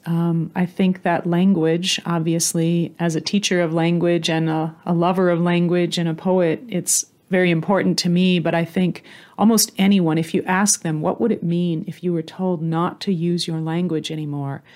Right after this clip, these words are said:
there's a visceral reaction to that. People understand that what you'd use, the sounds you use to express your thoughts and feelings is so central to who you are. Um,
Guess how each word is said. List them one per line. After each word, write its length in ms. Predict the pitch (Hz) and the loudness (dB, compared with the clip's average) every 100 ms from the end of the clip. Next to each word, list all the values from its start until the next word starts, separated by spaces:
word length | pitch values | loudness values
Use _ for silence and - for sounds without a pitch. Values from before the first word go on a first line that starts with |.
| - _ | -20 _
there's 180 | 170 170 | -2 0
a 60 | 160 | 0
visceral 560 | 151 220 - 185 147 | 0 0 2 0 0
reaction 520 | 156 170 277 285 165 147 | 0 0 -2 -4 -6 -6
to 100 | 151 | -8
that. 240 | 151 - | -10 -6
People 320 | 196 196 190 | -6 -2 0
understand 800 | 185 165 160 - 185 190 175 156 | 0 0 -2 -2 0 0 0 -2
that 300 | 160 151 - - - - - _ _ _ - | -2 -4 -6 -14 -20 -20 -20 _ _ _ -2
what 280 | 190 - _ _ _ - | -2 -2 _ _ _ -8
you'd 280 | 180 180 170 | -2 -2 0
use, 480 | 175 214 196 156 - | 2 2 2 0 -4
the 100 | 160 | -2
sounds 500 | - 180 196 196 175 | -2 0 0 0 0
you 100 | 170 | -2
use 520 | 170 202 175 147 - | 0 2 2 0 -2
to 140 | - 165 | -4 -4
express 600 | - - 180 185 - 170 | -4 -4 -2 -2 -2 -4
your 100 | 160 | -6
thoughts 380 | 170 165 160 | -4 -2 -2
and 120 | 156 151 | -6 -4
feelings 640 | 190 202 156 147 - - - - _ - | -2 0 0 -2 -4 -6 -8 -20 _ -4
is 240 | 180 - | -2 0
so 220 | 185 180 | 2 2
central 540 | 185 170 185 - - - | 0 0 -2 -4 -8 -8
to 180 | - 160 | -6 -4
who 140 | 175 | -2
you 200 | 160 156 | 0 0
are. 380 | 160 160 147 - - - - _ | 0 0 -2 -6 -14 -20 -20 _
Um, 420 | 151 156 147 147 | -10 -6 -4 -6